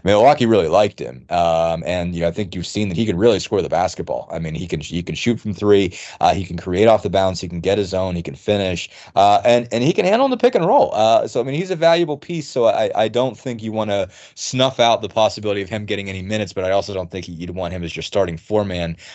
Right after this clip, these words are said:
um, because, I mean, I think he's okay defensively, but he's not good. Um, you know, he's not a plus guy defensively, and I think you need a,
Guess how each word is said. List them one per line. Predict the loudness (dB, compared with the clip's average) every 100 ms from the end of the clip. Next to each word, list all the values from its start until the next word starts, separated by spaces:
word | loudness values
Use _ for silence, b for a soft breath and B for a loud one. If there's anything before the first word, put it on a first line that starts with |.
| B
um, | 2 4 4 0 -4
because, | -4 -4
I | -2
mean, | -2
I |
think | 0
he's | 2 2
okay | 0 -2 -2 0 -2
defensively, | -4 -6 -6 -6 -8 -8
but | -8
he's | -6
not | -6 -8
good. | -10 -8 -8 -10 B B B 0
Um, | 4 4 2 0
you |
know, | -4
he's | -6 -4
not | -4
a |
plus | -2 -2 -2 0
guy | -2
defensively, | -2 -4 -6 -8 -8 -6
and |
I | -6
think | -6 -8
you | -6
need | -4
a, | -6